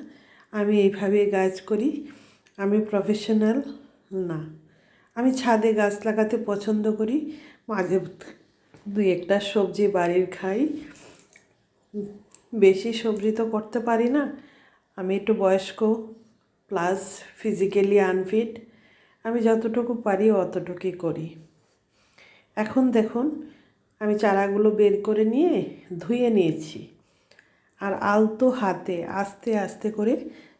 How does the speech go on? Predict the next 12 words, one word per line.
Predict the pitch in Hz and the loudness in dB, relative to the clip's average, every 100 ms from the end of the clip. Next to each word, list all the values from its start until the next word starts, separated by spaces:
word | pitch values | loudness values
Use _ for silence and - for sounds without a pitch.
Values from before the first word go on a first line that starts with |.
| _ | _
চারাগুলো | - 180 165 170 180 247 359 - | -4 -2 -2 -2 2 2 0 -2
আমি | 190 | -2
বসিয়ে | 180 175 170 - 175 151 | -2 -2 -4 -4 -6 -6
দেব। | - - - 151 - _ _ _ _ _ _ _ _ _ _ _ _ - | -8 -14 -16 -18 -20 _ _ _ _ _ _ _ _ _ _ _ _ -4
মাটিতে | 214 190 214 214 220 | 0 0 2 4 2
ফুটো | 220 214 214 | 2 0 0
করে | 214 214 | 2 2
নেব | 214 208 226 311 320 - _ _ _ - | 2 2 0 -2 -6 -18 _ _ _ -16
আর | 175 175 | -8 -4
line | 170 170 175 196 | 0 0 0 -2
by | 208 208 190 | 0 0 0
line | 196 | 0